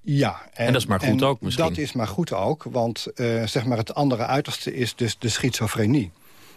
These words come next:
Speaker 1: Eh, dus wat er nodig is, is dat je allerlei nieuwe ideeën en associaties... dat je die filtert. Ehm,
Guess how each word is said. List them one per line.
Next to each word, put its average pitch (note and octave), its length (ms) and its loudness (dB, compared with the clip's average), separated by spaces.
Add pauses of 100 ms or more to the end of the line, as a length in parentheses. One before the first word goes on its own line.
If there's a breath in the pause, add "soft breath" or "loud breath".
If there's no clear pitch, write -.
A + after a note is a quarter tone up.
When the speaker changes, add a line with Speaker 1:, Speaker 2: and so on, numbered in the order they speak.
(220 loud breath)
Speaker 1:
Eh, G#2+ 440 2
dus A2 180 0
wat B2+ 220 0
er A2+ 100 0
nodig C#3 400 2
is, A2+ 240 -2
is C3 160 -4
dat A2+ 220 0
je G#2+ 200 -2 (440 soft breath)
allerlei A2 400 2
nieuwe A2+ 420 4
ideeën A#2+ 580 2
en A2 200 -6
associaties... A#2+ 760 -2
dat C3 220 0
je - 80 -4
die G#2 160 -4
filtert. A2+ 540 0 (560 loud breath)
Ehm, A2 380 2